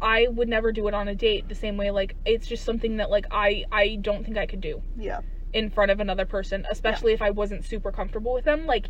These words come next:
Speaker 1: even in front of somebody I was comfortable with, I don't know how much I could function because
Speaker 2: Yeah.
Speaker 1: I'm very not well.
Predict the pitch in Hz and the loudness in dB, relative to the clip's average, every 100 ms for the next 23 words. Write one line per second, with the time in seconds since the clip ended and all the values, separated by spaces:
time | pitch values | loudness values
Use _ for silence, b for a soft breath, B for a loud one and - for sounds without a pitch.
0 | - - - - 285 349 330 247 233 254 | -6 -6 -6 0 2 2 2 2 2 2
1 | - 214 208 190 180 - 208 202 196 165 | 2 0 2 0 0 -2 -4 -4 -2 -2
2 | - - 196 202 190 165 190 196 190 190 | -2 0 2 4 2 2 -2 -2 -2 -4
3 | 190 - 190 180 185 180 190 B B B | -4 -4 -4 -4 -4 -4 -4 B B B
4 | B - - 196 196 214 285 320 - - | B -8 0 0 0 0 0 0 -4 -4
5 | 208 185 190 190 190 185 190 190 180 151 | -2 -2 -2 -2 0 0 0 -2 -2 -2
6 | 190 302 | -2 -2